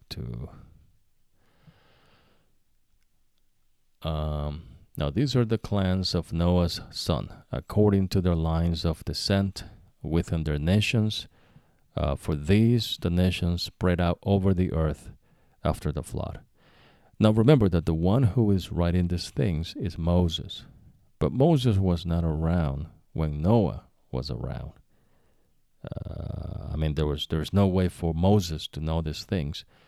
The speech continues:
unless the Lord reveals it to him. So the Lord reveals to Moses, Moses writes it. So what he's telling you is how the earth, yet again,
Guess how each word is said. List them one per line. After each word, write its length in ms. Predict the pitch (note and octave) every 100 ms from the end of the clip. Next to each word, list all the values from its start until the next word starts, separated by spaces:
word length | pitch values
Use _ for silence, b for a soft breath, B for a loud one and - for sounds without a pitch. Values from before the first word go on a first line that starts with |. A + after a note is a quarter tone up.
| b b b
unless 340 | D2+ D#2+ F2 F2
the 140 | -
Lord 460 | C#2+ D#2+ D#2+ E2 D2+ - _
reveals 460 | D2+ C#2 E2+ E2 -
it 140 | -
to 100 | -
him. 260 | - - - _ _
So 160 | -
the 140 | - C#2
Lord 260 | D#2+ G#2
reveals 640 | A#2 G#2 G2 F#2 D#2 E2 -
to 120 | F2+
Moses, 520 | D#2+ A#1 D#2 C2+ C#2 - -
Moses 640 | D#2+ D#2 D#2+ D2+ C#2+ - - _
writes 460 | - C2+ C2+ E2 -
it. 180 | _ - _ - - _ _ _ b b b b b b b b
So 300 | - G2+ - -
what 220 | G#2+ F#2+
he's 220 | F#2+ B2
telling 340 | C#3 E3 A2+ E2+
you 140 | D#2+
is 420 | C2 D2 D2+ E2 -
how 500 | - G2+ G#2 G2+ G2 - _ F#2+
the 140 | D#2+ -
earth, 460 | - D3+ F2 - - - - _ _
yet 220 | - -
again, 520 | D2+ D#2 G#2 G2 D#2